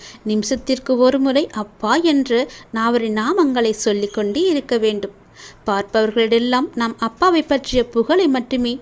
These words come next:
பாடிக்கொண்டிருக்க வேண்டும். நீ பார்க்கும் பார்வையில்தான் அப்பாவினுடைய சக்தி இருக்கிறது. அவரை நீ கல்லாக பார்த்தால் ஒரு கல்லாக தெரிவார். அவரை நீ முழுமையாக மனிதனாக பார்த்தால்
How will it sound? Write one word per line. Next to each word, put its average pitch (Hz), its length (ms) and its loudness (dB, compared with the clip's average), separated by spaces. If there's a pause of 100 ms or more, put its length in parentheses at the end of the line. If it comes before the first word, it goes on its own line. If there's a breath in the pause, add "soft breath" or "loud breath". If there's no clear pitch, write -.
பாடிக்கொண்டிருக்க 220 880 -4
வேண்டும். 202 360 -4 (580 loud breath)
நீ 320 220 6
பார்க்கும் 330 540 2
பார்வையில்தான் 294 800 2 (100)
அப்பாவினுடைய 247 800 2
சக்தி - 440 -2
இருக்கிறது. 233 500 -2 (460 loud breath)
அவரை 294 300 4
நீ 254 200 2
கல்லாக 226 560 2
பார்த்தால் 294 540 0
ஒரு 302 260 0
கல்லாக 233 560 -2
தெரிவார். 226 500 -2 (440 loud breath)
அவரை 285 280 2
நீ 254 140 2
முழுமையாக 240 680 0
மனிதனாக 294 640 2
பார்த்தால் 294 480 0